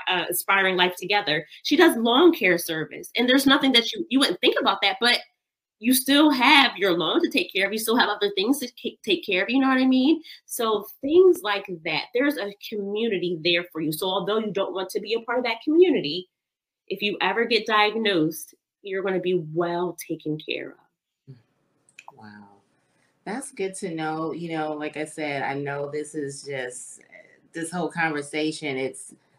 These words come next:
Speaker 2: I don't wanna keep using the term scary, but I, I just wanna say it's more of awareness
Speaker 1: Yeah.
Speaker 2: because it's, um, it's just a sign of the times right now. It's just something that women, we just need to be aware of. We need to be as educated as possible.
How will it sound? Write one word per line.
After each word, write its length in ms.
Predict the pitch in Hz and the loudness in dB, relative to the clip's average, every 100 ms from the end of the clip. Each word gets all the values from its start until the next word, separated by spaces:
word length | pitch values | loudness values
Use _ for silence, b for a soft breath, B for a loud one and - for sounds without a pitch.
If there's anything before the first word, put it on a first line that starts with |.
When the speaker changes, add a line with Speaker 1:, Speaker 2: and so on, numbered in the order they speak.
| _ | _
Speaker 2:
I 140 | 147 151 | -2 0
don't 160 | 151 | 0
wanna 200 | 151 139 | -2 -4
keep 260 | 135 147 113 | -6 -10 -8
using 240 | 131 127 | -8 -8
the 120 | 120 117 | -10 -10
term 240 | 135 123 | -10 -10
scary, 440 | - - 135 123 | -14 -6 -4 -4
but 160 | 117 117 - - | -4 -6 -8 -2
I, 60 | 165 | 0
I 20 | |
just 140 | 208 | 0
wanna 180 | 202 165 | -2 -4
say 200 | 156 147 | -2 0
it's 140 | 139 151 | 0 0
more 220 | 147 131 | 0 0
of 80 | 120 | 0
awareness 800 | 107 107 117 113 104 101 - _ _ | -4 -4 -4 -4 -4 -8 -12 _ _
Speaker 1:
Yeah. 140 | 175 139 | -6 -2
Speaker 2:
because 600 | 139 143 - 135 120 113 - - | -4 -4 -2 0 0 -2 -10 -2
it's, 340 | 147 143 - - | -2 -2 -16 -8
um, 180 | 147 143 _ | -8 -8 _
it's 280 | 151 160 - - | -4 -4 -8 -8
just 220 | 175 165 | -8 -4
a 120 | 151 | -6
sign 320 | 139 - 143 139 | -6 -4 -2 -2
of 120 | 120 | -4
the 100 | 120 | -10
times 460 | - 123 123 123 | -12 -6 -6 -6
right 220 | 123 117 117 | -6 -6 -4
now. 200 | 120 120 | -4 -4
It's 100 | 113 | -6
just 160 | 123 | -10
something 300 | 127 120 117 | -10 -12 -10
that 320 | 110 110 117 | -6 -6 -6
women, 420 | 117 123 123 113 110 | -12 -16 -14 -14 -14
we 140 | 113 | -14
just 200 | 123 123 | -14 -18
need 200 | 120 120 | -20 -20
to 120 | - | -18
be 400 | 113 117 117 117 _ _ _ - | -18 -18 -20 -20 _ _ _ -8
aware 480 | 139 135 135 131 127 | -4 -2 0 0 0
of. 60 | |
We 80 | 127 | -4
need 160 | 127 127 | -6 -8
to 80 | |
be 260 | 120 120 120 | -10 -8 -8
as 140 | 113 - | -8 -6
educated 560 | 123 127 - 123 113 | -6 -6 -10 -10 -8
as 200 | - - | -10 -14
possible. 920 | _ 131 127 123 139 113 117 117 113 | _ -4 -4 -2 -8 -10 -8 -6 -8